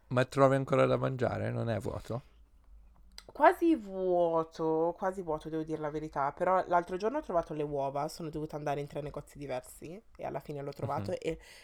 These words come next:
Speaker 2: le ho trovate solamente perché ho chiesto al tizio che lavorava nel, nel supermercato e gli faccio: "Guarda, io sto cercando delle uova e non ce ne sono più là fuori, non è che ce le hai dietro?" E alla fine è andato e mi ha portato, mm,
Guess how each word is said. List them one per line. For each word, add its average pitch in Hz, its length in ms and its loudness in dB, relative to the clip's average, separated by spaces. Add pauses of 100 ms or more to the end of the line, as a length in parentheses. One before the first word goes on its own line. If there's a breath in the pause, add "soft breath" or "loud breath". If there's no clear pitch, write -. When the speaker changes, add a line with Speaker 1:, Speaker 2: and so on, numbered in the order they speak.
(200 loud breath)
Speaker 2:
le 190 200 4
ho 233 80 4
trovate 175 480 4
solamente 185 400 0
perché 175 240 -2
ho 160 80 4
chiesto 165 380 0
al 160 160 2
tizio 165 340 -8
che 170 100 -6
lavorava 147 440 -2
nel, 143 220 -6
nel 143 380 -8
supermercato 160 640 -4
e 160 40 -4
gli 151 80 0
faccio: 143 520 -8 (520 soft breath)
"Guarda, 160 200 4
io 165 140 2
sto - 120 -10
cercando 160 380 -6
delle 165 220 -2
uova 175 380 4
e - 20 -2
non 175 180 -4
ce 160 140 -12
ne 156 80 -4
sono 156 260 -4
più 156 220 -4
là 151 120 -2
fuori, 147 380 -4
non 180 160 -6
è 196 60 -6
che 180 120 -10
ce - 120 -12
le 143 80 -6
hai 139 200 -6
dietro?" 143 540 -8 (500 soft breath)
E - 120 -6
alla 185 120 -4
fine 190 180 -4
è - 20 0
andato 165 500 -2
e 190 160 -6
mi 160 80 -2
ha 147 60 0
portato, 147 800 -4
mm, 139 180 -14